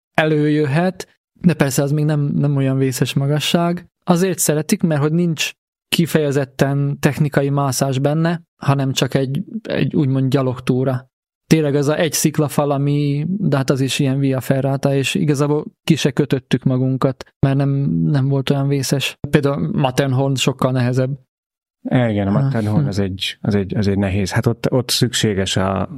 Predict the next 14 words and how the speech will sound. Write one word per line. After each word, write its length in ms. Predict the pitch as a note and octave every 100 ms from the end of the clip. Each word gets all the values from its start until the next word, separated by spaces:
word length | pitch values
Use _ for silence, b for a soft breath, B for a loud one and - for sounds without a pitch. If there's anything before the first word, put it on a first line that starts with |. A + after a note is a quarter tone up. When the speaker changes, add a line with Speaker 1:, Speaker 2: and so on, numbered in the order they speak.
| -
Speaker 2:
hegymászó, 400 | G2+ G2 C3 B2+
Speaker 1:
Igen. 120 | A#2
Speaker 2:
meg 120 | G#2
sziklamászó 580 | - A2 A2+ A2 G#2+ A2+
tudás, 420 | G#2+ A2 G#2 G#2+
ott 140 | A2+ -
sajnos 380 | A#2 A2 G#2+
áldozatokat 580 | B2 A2 G2+ G2+ G#2+ -
is 100 | G2+
szed 240 | - G2 F#2+
most 260 | F#2+ -
is 300 | A#2 - - _ _ _ _ -
öt 300 | G2 - -
alpinista. 720 | A2+ G2+ G#2+ G#2 - -